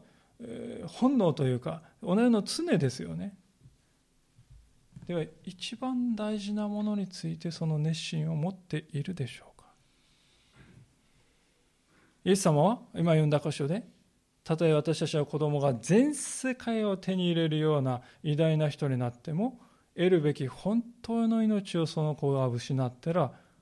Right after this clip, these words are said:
すべては無意味だ。そう言われたわけであります。つまり、神と共にある命というものを子供が得られるように導くということは、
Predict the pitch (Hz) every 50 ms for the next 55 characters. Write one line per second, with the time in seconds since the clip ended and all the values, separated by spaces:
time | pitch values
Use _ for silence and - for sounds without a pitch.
0 | _ _ _ - - - - 190 170 165 151 - - - 127 117 - - _ _
1 | _ _ _ _ _ _ _ - - 123 120 120 123 147 180 196 190 170 156 156
2 | 151 - - _ _ _ _ _ _ _ _ _ _ _ _ _ _ _ _ _
3 | _ _ _ _ _ _ - - - 220 226 214 180 147 139 131 123 127 135 -
4 | 170 170 165 - - - - - _ _ - _ - _ _ _ _ _ _ _
5 | _ _ _ _ _ _ _ _ _ _ _ _ _ _ _ _ _ _ _ _
6 | _ - _ _ _ _ _ _ _ _ _ - - - 202 196 147 127 - -
7 | - - _ _ _ _ _ _ _ _ - - - - - 247 262 269 247 233
8 | - 175 170 175 - - 175 175 190 202 202 208 208 208 202 180 170 165 165 175
9 | 170 160 - - - 147 143 139 143 151 156 156 147 139 131 - - - 156 165
10 | 165 170 170 160 151 151 - - 156 147 160 170 175 185 180 170 151 151 143 135
11 | 131 127 123 127 123 123 - 156 127 135 - - - 165 147 139 143 - 170 160
12 | - 202 190 175 143 -